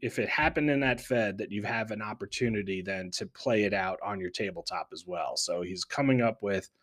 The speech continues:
kinda like some unique mini games in a sense to help you run through those matches, or at least give you some unique move sets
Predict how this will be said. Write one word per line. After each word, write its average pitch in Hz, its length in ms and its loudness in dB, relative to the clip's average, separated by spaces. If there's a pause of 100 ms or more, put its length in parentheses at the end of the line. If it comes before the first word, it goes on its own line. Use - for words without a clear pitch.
(400)
kinda 208 180 8
like 151 200 10
some 123 200 6
unique 120 600 6
mini 131 360 8
games 104 400 4
in 104 120 0
a 95 40 0
sense 98 440 0
to 98 100 0
help 113 260 4
you 101 380 0 (520)
run 123 220 8
through 123 180 10
those 107 200 12
matches, 101 760 4
or 123 220 12
at 120 100 4
least 139 280 8
give 131 160 8
you 120 120 6
some 110 360 2
unique 113 540 2
move 120 340 6
sets - 600 6